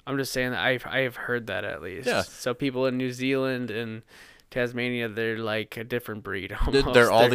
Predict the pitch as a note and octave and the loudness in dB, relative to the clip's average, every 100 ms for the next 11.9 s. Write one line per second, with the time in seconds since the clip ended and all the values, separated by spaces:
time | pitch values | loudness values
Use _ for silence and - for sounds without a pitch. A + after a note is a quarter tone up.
0 | B2 - - A#2 A#2+ A2+ A2 G2+ G2+ F#2+ | 4 2 -4 -2 0 2 4 4 4 4
1 | F#2+ G2+ G#2+ A#2+ G#2+ A2 F#2+ A2 G#2+ G2+ | 4 2 0 0 2 2 2 2 2 0
2 | A2 F#2+ F#2+ G#2 F#2+ F#2 F#2+ F2+ F2+ F#2 | 0 0 0 0 -2 -4 -2 -2 -2 -2
3 | G2+ F2+ - G#2 A#2 C#3+ - - - C#3+ | -6 -6 -6 -6 -2 -2 -4 0 6 8
4 | - B2 G#2+ G#2 G#2 - F3+ G#2+ D#2+ - | 10 10 10 8 6 4 2 2 2 -4
5 | - _ _ - G#2+ C#3+ C3+ C#3 A#2+ A2 | -6 _ _ 2 4 6 6 6 6 4
6 | G#2 G#2+ A2 A2+ G#2+ G#2+ A2+ G#2+ G2 G#2 | 6 6 6 6 4 6 6 4 4 4
7 | C3 D3+ A2+ G2+ G2+ G#2 - - - G2+ | 4 2 4 4 2 2 0 -4 0 4
8 | G#2 G2+ - A2 - G2+ G2 G2+ - G#2 | 4 4 2 2 2 4 4 4 0 0
9 | G2+ G2 G2 A2+ G#2 F2 - - G2+ A2 | 4 4 2 0 0 0 0 2 4 4
10 | A#2 A#2+ A2 A2+ A2 F#2+ G#2+ - G2 - | 2 2 2 4 4 4 4 4 0 -2
11 | - - - _ _ - - - | -18 -20 -20 _ _ -20 -12 -2